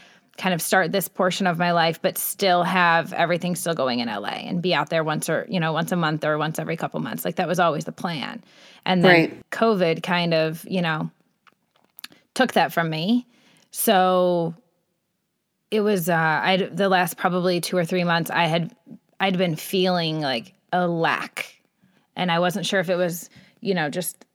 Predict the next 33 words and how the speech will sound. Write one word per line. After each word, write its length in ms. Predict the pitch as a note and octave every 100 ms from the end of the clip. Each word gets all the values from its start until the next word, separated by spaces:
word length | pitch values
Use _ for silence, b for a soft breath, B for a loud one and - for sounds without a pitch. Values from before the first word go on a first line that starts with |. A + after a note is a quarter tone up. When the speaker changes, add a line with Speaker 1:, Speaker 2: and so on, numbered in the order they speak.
| -
Speaker 1:
a 80 | F3
weird 300 | E3 E3+ C#3+
time 260 | - E3+ D3+
in 80 |
my 80 | C3
life 420 | G#3 C#4+ C#4 C#4
or 100 | G#3
what 120 | D#3 A2
was 140 | F3
going 240 | F3 G3+
on. 200 | A#3 A3+ G#3+
And 120 | F#3
then 140 | E3+
I 60 | E3+
realized 420 | E3 F#3+ F3+ D#3+
the 80 | E3+
second 300 | F#3 E3 F3+
that 100 | E3
I 80 | E3
got 180 | E3
back 140 | E3 D#3+
to 100 | D3
L 160 | D#3
A, 40 | F3+
I 120 | E3
was 80 | D#3+
like, 200 | D#3+ -
"This 180 | F#3 F3+
is 120 | E3
what 120 | C#3+
I 80 | A#2+
was 160 | D#3
missing." 340 | G3 F#3 -